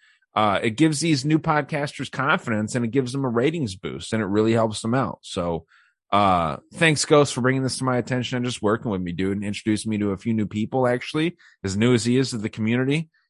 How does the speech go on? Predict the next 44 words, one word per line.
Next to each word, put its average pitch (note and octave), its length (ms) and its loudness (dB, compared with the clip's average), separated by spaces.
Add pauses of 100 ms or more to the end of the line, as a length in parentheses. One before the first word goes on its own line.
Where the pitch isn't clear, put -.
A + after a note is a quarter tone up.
He's A#2 140 2
actually D3 320 2
introducing C3+ 520 -2
me G2+ 60 -8
to F2 80 -8
some F2 180 -10
new F2 140 -6
people F#2 340 0
that G2+ 140 2
are, F#2+ 220 4
you A2+ 100 0
know, G#2 120 2
the A2 100 2
detox A2 580 -2
episode. D#2 520 -6 (400)
That D3 180 6
was A#2+ 160 2
Ghost C3+ 500 2
that G#2+ 200 -4
put A2+ 160 0
that A2+ 120 4
episode A2 360 2
together, A2 440 0 (140)
you F#2+ 100 -8
know, G2 280 -2
and A2 200 0
that, A2 220 -2
that G#2+ 160 0
episode's G#2+ 480 -2
done A2 180 0
really G#2 220 0
well. G#2+ 400 -2 (340)
And, A2 180 -2 (280)
and A2 120 2
it's G2 120 0
getting B2+ 320 4
people B2+ 280 2
really A#2+ 280 6
good A#2 140 2
information A#2+ 600 -2
and G#2+ 200 -6 (100)
parlaying G3 640 6
off B2 240 6
that. A#2+ 400 2